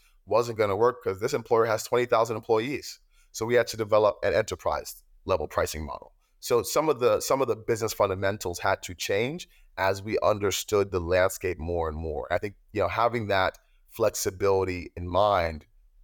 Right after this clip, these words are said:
will allow you to be successful. I won't call these pivots, but maybe more so, more so evolutions. It's just the evolutions of the product itself, right? Being able to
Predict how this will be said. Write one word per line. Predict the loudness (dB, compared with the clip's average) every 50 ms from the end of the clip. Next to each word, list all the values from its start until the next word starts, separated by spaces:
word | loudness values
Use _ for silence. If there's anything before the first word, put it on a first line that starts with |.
| -10
will | -4 -2 0 2
allow | 4 4 4
you | 2 0
to | -2 -6
be | -10
successful. | -10 -10 -6 -2 0 2 2 0 -2 -8 -12 -14 -16 _ _ -2
I | 0 0
won't | 0 2 4 4 4 2 0 -4
call | 0 4 6 8 10 10 10 8 6 2 -2 -20 -18 -14
these | -12 -10 -8 -6 -6 -6 -8 -8 -8 -10 -12 _ _ _
pivots, | -4 0 2 2 2 2 0 -2 -2 -2 -4 -8
but | -6 -2
maybe | -2 -2 -2 -2 -4
more | -2 -2 -2 -2
so, | 0 0 0 0 0
more | -2 0 2 2 2
so | 2 2 0 0 2
evolutions. | 2 0 0 0 -2 -4 -4 -6 -4 -4 -4 -4 -4 -4 -6 -10 -14 _ _ _ _ -14
It's | -10 -8
just | -8 -6
the | -4 0 2
evolutions | 2 2 2 0 -4 -4 -4 -4 -2 0
of | 0 0 0
the | -2 -6
product | -2 2 2 4 4 2 0 -4
itself, | -8 -6 -6 -6 -2 0 0 0 0 -2 -8 -14 -20 _ _ _ _ _ _ _ _
right? | 0 2 2 2 0 -4 -18 -12
Being | -8 -6 -4 -4 -4 -4 -2 -2
able | -2 -2 -2 -2 -2 -2 -2 -2
to | -4 -8 -8 -8 -8 -8 -8 -8 -8 -10